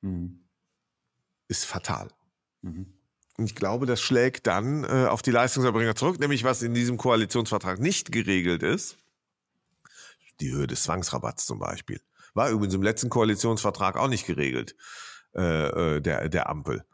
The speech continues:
Speaker 2: Und hat man dann
Speaker 1: Mhm.
Speaker 2: trotzdem gemacht nach der Pandemie. Da hat man zuerst mal gesagt, ja, da holen wir, da holen wir uns ein bisschen Geld.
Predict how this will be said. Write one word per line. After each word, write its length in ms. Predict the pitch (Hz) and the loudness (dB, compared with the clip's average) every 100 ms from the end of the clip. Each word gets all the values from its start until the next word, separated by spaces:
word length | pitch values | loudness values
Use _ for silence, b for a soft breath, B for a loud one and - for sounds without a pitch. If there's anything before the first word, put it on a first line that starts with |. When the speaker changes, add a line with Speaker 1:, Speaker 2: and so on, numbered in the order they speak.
| b b _ | b b _
Speaker 2:
Und 120 | 98 | -2
hat 120 | 101 | 0
man 120 | 104 98 | 2 2
dann 120 | 95 | 2
Speaker 1:
Mhm. 40 | |
Speaker 2:
trotzdem 280 | 117 120 110 | 2 0 0
gemacht 300 | 95 85 87 | 2 0 0
nach 160 | 87 80 | -2 0
der 120 | 80 | -2
Pandemie. 540 | 85 73 71 67 - b b b b | -2 -2 -4 -6 -10 b b b b
Da 80 | 92 | -2
hat 80 | 104 | 0
man 100 | 95 | 0
zuerst 260 | 87 90 | 0 2
mal 100 | 104 | 2
gesagt, 320 | 104 107 104 | 2 2 2
ja, 120 | 113 104 | 2 2
da 100 | 101 | 4
holen 160 | 135 | 4
wir, 180 | 131 104 | 4 4
da 100 | 120 | 4
holen 160 | 127 135 | 4 4
wir 60 | |
uns 100 | 123 | 2
ein 60 | 113 | 2
bisschen 260 | 120 120 | 2 2
Geld. 520 | 104 110 87 71 - | 4 4 4 2 -6